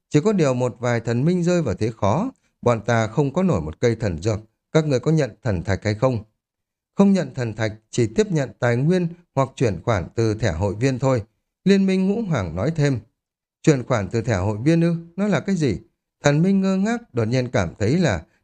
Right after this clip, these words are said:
đẳng cấp của thần hoàng thật cao, nói chuyện nghe chả hiểu con mẹ gì cả. Thẻ hội viên là cái gì? Là thẻ tiết kiệm của thần ma đạo tràng, có thể hiểu nôm na như là tiền trang vậy.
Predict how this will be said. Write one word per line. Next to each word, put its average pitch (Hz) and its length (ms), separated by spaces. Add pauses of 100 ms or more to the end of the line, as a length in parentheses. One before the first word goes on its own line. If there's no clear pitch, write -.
đẳng 110 240
cấp 226 180
của 131 100
thần 110 240
hoàng 95 240
thật 98 140 (100)
cao, 120 300 (180)
nói 202 180
chuyện 127 260
nghe 123 180
chả 117 140
hiểu 104 220
con 117 200
mẹ 104 220
gì 90 120
cả. 82 280 (540)
Thẻ 147 60
hội 143 240
viên 202 200
là 143 140
cái 190 140
gì? 123 220 (260)
Là 147 160
thẻ 120 260
tiết 214 240
kiệm 139 240
của 110 100
thần 98 260
ma 113 160
đạo 107 240
tràng, 95 280 (260)
có 220 100
thể 190 180
hiểu 110 260
nôm 170 300
na 160 160
như 160 140
là 98 180
tiền 92 320
trang 120 280
vậy. 110 180